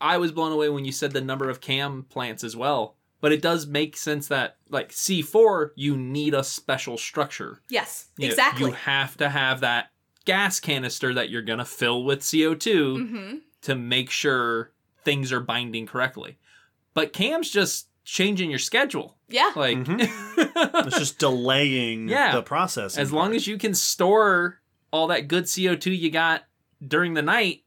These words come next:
Speaker 2: Mm-hmm.
Speaker 1: then you're, you're good to go. Just ch-, batten down the hatches during the day.
Speaker 2: Yeah.
Speaker 1: That's fan-, so it makes sense, uh, that it,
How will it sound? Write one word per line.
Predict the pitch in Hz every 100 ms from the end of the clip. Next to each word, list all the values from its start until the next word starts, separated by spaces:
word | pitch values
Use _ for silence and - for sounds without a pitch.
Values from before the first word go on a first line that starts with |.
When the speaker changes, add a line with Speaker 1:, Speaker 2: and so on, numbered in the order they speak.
| -
Speaker 2:
Mm-hmm. | 233 214 -
Speaker 1:
then | 151
you're, | 151 147 139 _
you're | 131 143
good | 139 175
to |
go. | 220
Just | 139 156 - -
ch-, | - - _ _ _
batten | 117 147 165 - 196 175
down | 185 196
the | 175
hatches | 156 196 247 - 123
during | 120 123 117
the | 113
day. | 107 95 95 _ _ -
Speaker 2:
Yeah. | - - -
Speaker 1:
That's | 208 214 208 - - _ _
fan-, | _ 214 196 190 185
so | 226
it | 220
makes | 208 240 -
sense, | - 220 254 233 139 -
uh, | - -
that | 160 156
it, | 151 147